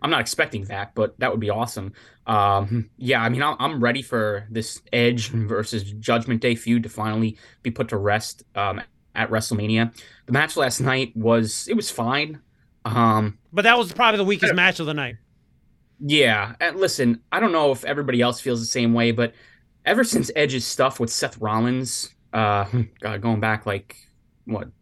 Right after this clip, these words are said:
Speaker 1: it's twenty twenty-one already at this point, I think, Edge hasn't really been hitting for me. I, I, I don't know if that's a hot take or not. A lot of his stuff has been a lot of really underwhelming.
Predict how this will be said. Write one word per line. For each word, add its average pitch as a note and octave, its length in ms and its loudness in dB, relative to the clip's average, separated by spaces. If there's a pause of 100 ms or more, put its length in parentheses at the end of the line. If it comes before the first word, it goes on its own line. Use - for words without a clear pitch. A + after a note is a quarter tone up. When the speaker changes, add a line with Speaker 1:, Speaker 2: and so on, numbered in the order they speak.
(560)
Speaker 1:
it's A#2 640 0
twenty C3 220 0
twenty-one A2+ 420 2
already C#3+ 240 0
at C#3+ 60 -6
this D3 140 -8
point, D#3+ 200 -4
I D#3 40 -6
think, E3 300 -2 (1040)
Edge A3+ 360 4
hasn't D3 340 0
really C#3 280 4
been A#2 220 4
hitting A2+ 320 0
for G2+ 140 -14
me. F#2+ 260 -14 (380)
I, C#3 80 -4
I, C3 380 2
I E3 40 2
don't F3 180 0
know E3+ 80 2
if - 60 -4
that's B2+ 140 0
a B2+ 60 -6
hot - 360 -4
take F#3 240 2
or F3+ 60 4
not. E3 320 2 (260)
A A#2+ 60 0
lot E3+ 160 4
of A#3 80 -4
his A3+ 140 2
stuff F3 180 2
has D3 100 -4
been B2 160 4
a A2 40 4
lot C3 200 2
of E3 140 -2
really E3+ 280 0
underwhelming. B2 720 -2